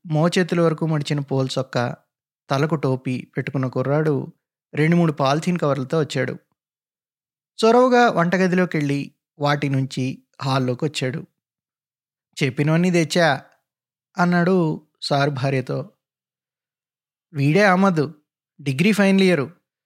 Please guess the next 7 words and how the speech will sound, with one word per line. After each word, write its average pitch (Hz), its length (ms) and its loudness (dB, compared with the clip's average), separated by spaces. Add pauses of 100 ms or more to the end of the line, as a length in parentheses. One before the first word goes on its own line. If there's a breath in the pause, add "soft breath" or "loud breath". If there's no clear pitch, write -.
(320)
స్కూల్లో 202 680 2
నా 190 160 4
రిటైర్మెంట్ 185 480 2
బ్యాచ్ 185 180 2
స్టూడెంట్, 185 460 0 (840)
నీలాగే 135 560 0
ఇప్పుడు" 220 340 -2